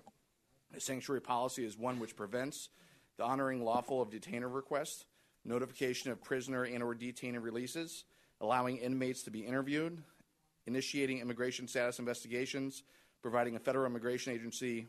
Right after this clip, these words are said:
with an inmate's incarceration status or release date. And out of the sixty-seven counties, uh, statewide, we currently have twenty-seven that have existing agreements with ice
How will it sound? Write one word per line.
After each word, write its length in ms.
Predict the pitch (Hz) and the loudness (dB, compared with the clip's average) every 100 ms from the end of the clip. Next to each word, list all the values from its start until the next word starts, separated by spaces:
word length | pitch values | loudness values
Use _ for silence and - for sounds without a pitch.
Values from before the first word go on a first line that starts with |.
| - | -6
with 220 | 120 113 | -4 -2
an 180 | 113 104 - - _ - | -4 -6 -10 -20 _ -2
inmate's 360 | 131 131 127 | 0 2 0
incarceration 640 | 113 127 113 135 127 131 131 | -2 0 0 2 0 0 -2
status 440 | 139 127 120 - | 4 4 4 0
or 180 | 113 104 | -4 -2
release 320 | 107 143 147 | -2 -2 0
date. 320 | 156 147 143 - - - - - _ - | 2 2 0 -12 -20 -20 -20 -20 _ -6
And 140 | 117 | -2
out 160 | 117 139 | 2 4
of 60 | |
the 60 | 131 | 2
sixty-seven 580 | - 160 170 160 143 143 | 0 -4 -2 0 2 0
counties, 720 | - 151 151 135 117 104 - - - _ - - | -2 2 2 2 -2 -6 -8 -12 -20 _ -14 -8
uh, 120 | 113 | -4
statewide, 840 | 107 - - 135 123 123 113 101 101 - | -2 0 2 4 6 6 6 2 -2 -8
we 120 | 113 | -10
currently 400 | - 135 120 113 | -4 -2 -2 -2
have 180 | 113 - | -2 -2
twenty-seven 800 | - 143 139 - 135 117 104 104 | -4 -2 -2 0 0 2 -4 -4
that 200 | 101 113 | -6 -2
have 260 | 113 107 98 - _ _ _ | 0 0 -4 -14 _ _ _
existing 580 | - 113 113 147 - 131 | -6 -6 -2 -2 -2 -2
agreements 540 | 113 110 127 117 107 - | -2 0 0 0 -4 -4
with 140 | 107 | -2
ice 460 | 95 90 90 - | 0 0 -2 -10